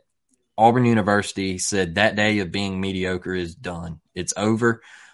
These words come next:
We're gonna do what we have to do to win football games. So, and so, uh, I believe in Hugh Freeze, just like both of you do, and I'm excited about the future.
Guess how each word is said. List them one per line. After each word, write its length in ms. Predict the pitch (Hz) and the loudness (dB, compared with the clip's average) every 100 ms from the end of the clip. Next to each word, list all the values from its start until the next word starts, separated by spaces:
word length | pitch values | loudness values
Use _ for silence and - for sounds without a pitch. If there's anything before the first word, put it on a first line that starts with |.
| _ - | _ -14
We're 340 | 87 82 110 | -6 -2 2
gonna 160 | 110 98 | 2 2
do 260 | 107 113 | 2 2
what 80 | 104 | 2
we 140 | 104 | 0
have 220 | 101 101 - | 0 0 -2
to 80 | |
do 300 | 87 104 101 90 104 | -2 0 -2 -4 -4
to 60 | |
win 340 | 90 98 95 87 | -4 -4 -4 -4
football 420 | 98 85 82 82 | -6 -6 -8 -10
games. 360 | 82 82 - - | -10 -14 -18 -12
So, 140 | - - - - | -8 -4 -4 -4
and 160 | 95 90 | -6 0
so, 320 | 107 104 87 _ _ _ _ _ _ - 101 | 0 0 -4 _ _ _ _ _ _ -12 -8
uh, 220 | 95 87 | -4 0
I 100 | 101 | 2
believe 320 | 110 123 123 113 | 4 4 4 2
in 100 | 104 | 0
Hugh 180 | 117 | 0
Freeze, 400 | 110 104 113 123 | 0 0 0 0
just 220 | - 107 107 | -4 -2 0
like 180 | 98 85 | 0 0
both 180 | 104 | -2
of 60 | 101 | -2
you 200 | 92 104 | -2 -2
do, 300 | 110 113 131 - - | 0 0 -2 -6 -18
and 400 | 95 92 92 85 - | -10 -8 -6 -6 -4
I'm 160 | 98 | -4
excited 480 | 98 - 98 107 104 | -6 -2 2 2 2
about 220 | 98 95 | 0 0
the 80 | 85 | -2
future. 460 | - 107 113 151 | -4 -4 -4 -6